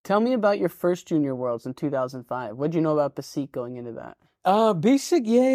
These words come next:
Speaker 2: yeah, the first time, I didn't know anything about Basik, but just by watching him compete and watching him wrestle, I'm just like, "Oh, I know I'm gonna, I know I'm gonna see this dude, like, like, soon." Like, you know what I'm saying? "I know I'm gonna see him in this tournament,"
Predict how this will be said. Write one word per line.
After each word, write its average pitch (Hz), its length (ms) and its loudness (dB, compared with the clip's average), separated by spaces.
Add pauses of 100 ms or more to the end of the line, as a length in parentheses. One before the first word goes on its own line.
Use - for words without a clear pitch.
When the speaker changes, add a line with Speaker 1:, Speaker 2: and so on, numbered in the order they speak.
Speaker 2:
yeah, 233 40 4
the 190 140 2
first 233 280 0
time, 220 140 0
I 214 80 2
didn't 320 120 0
know 330 120 2
anything 277 400 0
about 185 300 0
Basik, 160 340 -2
but 160 180 2
just 185 280 -6
by 226 160 4
watching 165 680 -4
him 160 240 0
compete 147 420 -4
and 143 160 2
watching 151 380 -2
him 127 300 -2
wrestle, 117 640 -2 (560)
I'm 127 140 -2
just 123 280 -2
like, 113 160 -2
"Oh, 127 300 2
I 127 200 -2
know 127 240 2
I'm 127 120 0
gonna, 117 180 -2
I 135 280 0
know 131 320 2
I'm 120 100 0
gonna 110 220 -2
see 110 240 -4
this 107 240 -6
dude, 101 300 -6 (640)
like, 113 500 -4 (320)
like, 117 240 -4
soon." 101 520 -2 (680)
Like, 117 120 -2
you 120 80 2
know 120 60 2
what 127 100 4
I'm 127 60 2
saying? 127 120 4
"I - 20 2
know 135 160 4
I'm 139 80 2
gonna 117 120 -2
see - 200 -2
him 107 120 -4
in 110 80 -8
this - 180 -8
tournament," 110 480 -6